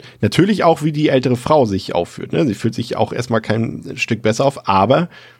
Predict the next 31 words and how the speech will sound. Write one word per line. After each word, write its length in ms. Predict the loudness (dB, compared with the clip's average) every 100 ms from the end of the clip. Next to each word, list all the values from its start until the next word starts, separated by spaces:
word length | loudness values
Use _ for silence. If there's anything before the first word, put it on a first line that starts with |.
| _ -6
wir 160 | 2
werden 160 | 4 4
ja 80 | 4
später 320 | 2 2 4
herausfinden, 460 | 2 2 2 2 4
dass 160 | 2
sie 80 | 2
ja 60 | 2
durchaus 460 | 2 2 0 2
recht 260 | 0 0 -2
hatte, 360 | -2 -2 -2 -6 0
ne? 200 | 2 2 -2
Dass 180 | -10 -4
sie, 160 | -2 -2
äh, 280 | -4 -8 0
sagt, 300 | 0 0 -4
„Das, 160 | -8
äh, 220 | -8 -8 -6
Gebäude 420 | -4 0 2 2
gehört 260 | 2 0 4
mir, 240 | 4 4
also 260 | 2 -2 -6
was 160 | 0
wollt 180 | 0 2
ihr 80 | 2
jetzt 200 | 2 0
sozusagen? 500 | -6 -4 0 2 0 -4 -18 -10
Ich 80 | 0
darf 180 | 2 2
hier 160 | 2
wohnen.“ 360 | 4 4 4